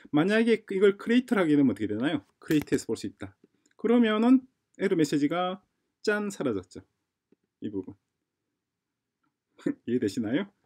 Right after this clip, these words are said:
자, 다시. 자, 이번에는 얘는 또 왜 안 되나요? 프라이빗 펑션, 마이 모듈의 프라이빗 펑션입니다. 얘 들어와서 보면은 얘예요.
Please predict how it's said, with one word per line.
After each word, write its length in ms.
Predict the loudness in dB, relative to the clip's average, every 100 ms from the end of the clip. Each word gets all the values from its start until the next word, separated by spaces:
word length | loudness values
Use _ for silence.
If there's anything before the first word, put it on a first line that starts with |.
| _ _ _
자, 220 | -6 -4
다시. 320 | -4 -2 -6 -8 _ _ _
자, 100 | -4
이번에는 480 | -2 0 0 -2 -4 -4
얘는 260 | -2 -2
또 160 | 2 2
왜 100 | 4
안 100 | 4
되나요? 340 | 4 4 0 -2
프라이빗 380 | 0 2 2 -2
펑션, 420 | -4 -4 -4 0
마이 240 | 2 2
모듈의 340 | 2 2 0 -2
프라이빗 380 | -4 -2 -2
펑션입니다. 600 | 0 0 0 0 -2 -6 -10 _ _ -4
얘 100 | -2
들어와서 300 | -2 -4 -4
보면은 420 | -2 0 -2 -4 _ _ _
얘예요. 380 | 0 2 2 -2